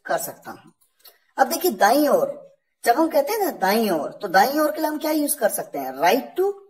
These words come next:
या फिर हम कह सकते हैं to the right of। यहां पर जहां पर to लगा है, जहां पर of लगा है, आप इनकी positions को कभी भी बिल्कुल नहीं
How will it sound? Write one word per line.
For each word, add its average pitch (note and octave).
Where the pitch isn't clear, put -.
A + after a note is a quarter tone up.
या G#3
फिर D#4
हम D4+
कह B3+
सकते C#4
हैं G4
to G3
the -
right D#3
of। -
यहां G3+
पर D#4+
जहां A#3+
पर D#4+
to C4+
लगा C#4+
है, C#4+
जहां A#3
पर -
of A#3
लगा A#3
है, D#4
आप G#3+
इनकी B3+
positions G3
को C#4
कभी G#3
भी A#3+
बिल्कुल G#3
नहीं G#3